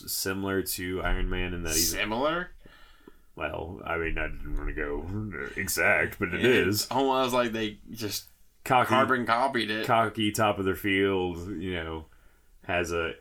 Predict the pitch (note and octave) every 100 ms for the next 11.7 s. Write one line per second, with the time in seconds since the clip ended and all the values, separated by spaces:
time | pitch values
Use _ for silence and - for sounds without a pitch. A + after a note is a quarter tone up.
0 | _ _ _ _ A2 G#2+ F#2+ G2 G2 F#2+
1 | E2+ F#2+ F#2 G2 F#2+ F2+ E2+ F2 F2+ -
2 | F2+ F2 F2 F2 E2+ F2+ F#2 F2+ E2 -
3 | F2+ F2 B2+ A#2 B2+ E2+ E2+ A2+ A2+ G#2+
4 | G#2+ A2 F#2+ G#2+ G#2 G#2+ G#2+ G#2 G#2 G#2+
5 | G#2+ G#2 G#2+ F3+ - - A#2+ G#2 A2 G#2+
6 | F#2 E2 F2+ F2 - - - - - -
7 | G#3+ G#3 E3+ D3+ C#3 A#2+ - C#3+ A#2 B2
8 | C3+ C3+ G2+ F#2+ - B2 A#2+ A#2+ A2+ G#2
9 | G#2+ - - C#3 B2 B2 A2+ G2 E2+ C#3
10 | C#3+ - A2+ F2 - G2+ C3+ A#2 B2 C#3
11 | C#3 C#3+ C#3 A#2+ G#2+ G2+ G2